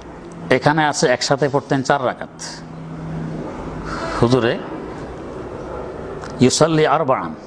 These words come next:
একসাথে চার রাকাত পড়তেন। তো আহলে হাদিস ভাইদের কাছে আমাদের প্রশ্ন, আপনারা দুই রাকাত করে করে কেন পড়েন? একসাথে চার রাকাতই পড়েন, এটা পড়ে না।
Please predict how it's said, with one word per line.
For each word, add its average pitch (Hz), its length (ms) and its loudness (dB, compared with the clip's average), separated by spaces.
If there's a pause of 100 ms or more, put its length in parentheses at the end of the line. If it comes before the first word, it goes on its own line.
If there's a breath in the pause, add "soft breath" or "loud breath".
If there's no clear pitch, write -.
(140)
একসাথে 139 340 2
চার 165 200 4
রাকাত 123 280 0
পড়তেন। - 280 -10 (280)
তো - 80 -2
আহলে 143 200 4
হাদিস 151 200 2
ভাইদের 139 280 2
কাছে 131 160 -4
আমাদের 127 280 0
প্রশ্ন, - 200 -2 (160)
আপনারা 135 240 0
দুই 123 140 2
রাকাত 117 280 0
করে 123 180 2
করে 120 140 0
কেন 117 220 0
পড়েন? 110 240 0 (180)
একসাথে 123 240 2
চার 131 100 4
রাকাতই 123 280 2
পড়েন, 135 220 -2 (160)
এটা 117 180 4
পড়ে 95 240 0
না। 82 120 -12